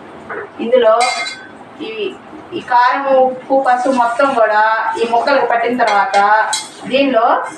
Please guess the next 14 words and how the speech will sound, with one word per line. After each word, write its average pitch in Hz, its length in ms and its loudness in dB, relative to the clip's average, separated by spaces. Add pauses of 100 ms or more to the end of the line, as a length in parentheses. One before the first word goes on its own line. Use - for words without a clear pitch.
(220)
చింతపండు 294 440 2
పులుసు 233 240 0
పోసుకోవాలి. 185 600 0 (680)
ఇదిగోండి 240 400 -4
చింతపండు 269 520 2
పులుసు 247 540 0 (320)
నేను 220 220 2
ముందుగానే 240 880 2
పేస్ట్ 277 240 2
లాగా 240 140 2
తయారు 233 380 2
చేసుకొని 226 300 2
పెట్టుకున్నాను. 220 760 0 (520)
నిమ్మకాయ, 233 440 2